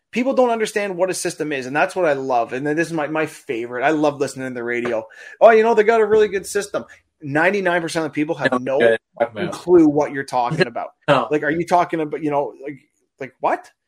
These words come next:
Speaker 1: Like, what system? Like the one two two, the two one two? Like, most hockey people know what that is, right?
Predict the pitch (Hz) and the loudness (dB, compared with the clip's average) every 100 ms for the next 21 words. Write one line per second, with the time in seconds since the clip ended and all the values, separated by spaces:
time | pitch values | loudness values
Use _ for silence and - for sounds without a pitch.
0 | _ - 156 202 - 180 - 98 101 107 | _ -8 -2 0 0 -2 -4 -10 -14 -12
1 | 120 120 123 123 117 135 185 147 - 151 | -6 -6 -6 -14 -10 -8 -8 -8 -4 -2
2 | 143 135 147 190 147 135 131 151 147 151 | -2 -2 -2 0 0 -2 -4 0 0 0
3 | 143 127 123 120 117 113 113 104 104 107 | -4 -6 -8 -14 -8 -6 -4 -4 -4 -4
4 | 143 196 - _ _ _ _ - 131 170 | -6 -8 -16 _ _ _ _ -4 -2 -2